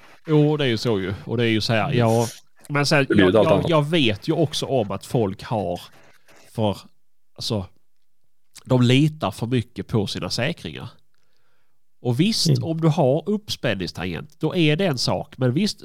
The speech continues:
Speaker 1: det, det kan också hända att den osäkrar sig själv. Det ska mycket till, men jag säger att det kan hända. Men det kan verkligen hända på vapen som ej har det. Och jag har sagt det tidigare på den att jag har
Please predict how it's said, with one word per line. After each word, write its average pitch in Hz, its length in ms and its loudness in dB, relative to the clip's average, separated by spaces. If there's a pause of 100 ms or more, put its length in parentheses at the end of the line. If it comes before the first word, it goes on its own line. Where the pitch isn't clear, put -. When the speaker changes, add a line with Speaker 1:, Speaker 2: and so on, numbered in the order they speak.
(120)
Speaker 1:
det, 143 120 -2
det 147 160 0
kan 147 320 -2
också 160 280 -2
hända 120 360 -4
att - 120 -10
den 90 360 -8
osäkrar 101 520 -4
sig 117 140 -10
själv. 208 340 0
Det 175 140 0
ska 160 160 -2
mycket 170 300 2
till, 123 220 0
men 123 240 0
jag 135 140 2
säger 113 200 0
att 101 60 -8
det 123 80 -8
kan 107 260 -6
hända. 120 540 -8 (500)
Men 120 120 -2
det 131 80 2
kan 113 360 -2
verkligen 110 580 -2
hända 107 400 -6
på - 100 -8
vapen 92 440 -6
som 104 200 -8
ej 104 240 -4
har 117 360 0
det. 82 140 -8
Och 110 100 -4
jag 107 60 -2
har 104 60 -4
sagt 120 220 -6
det 117 60 -8
tidigare 131 420 -4
på 135 200 0
den 104 120 -8
att 95 120 -8
jag 104 140 -2
har 98 300 -2